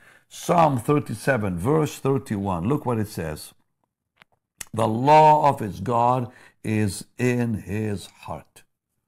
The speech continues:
None of his steps shall slide." And this is what, what happens when the word gets back in our mind. We take back that territory that the enemy has stolen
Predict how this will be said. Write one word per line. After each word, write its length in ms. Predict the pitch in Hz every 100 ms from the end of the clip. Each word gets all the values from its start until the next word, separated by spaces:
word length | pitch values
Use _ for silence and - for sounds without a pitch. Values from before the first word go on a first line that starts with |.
| _ _ -
None 720 | 101 123 135 139 131 131 -
of 420 | 127 131 127 113 -
his 340 | - 110 107
steps 600 | - - 110 104 - -
shall 380 | - 95 90 92
slide." 680 | 98 - 85 71 73 - - _ _ _ _ _ _ _ _ _ _ _
And 100 | 92
this 200 | 127 -
is 100 | 104
what, 260 | 98 92 -
what 320 | 101 95 -
happens 420 | 120 160 147 117
when 180 | 82 82
the 80 | 80
word 240 | 113 127
gets 180 | 101 92
back 340 | - 120 123 -
in 120 | 85
our 120 | 82
mind. 340 | 101 123 110
We 140 | 95 123
take 260 | 113 101
back 280 | - 120 98
that 200 | 98 90
territory 480 | 117 120 110 92 82
that 200 | 78 76
the 120 | 95
enemy 240 | 113 101 85
has 140 | -
stolen 540 | - 101 101 98 82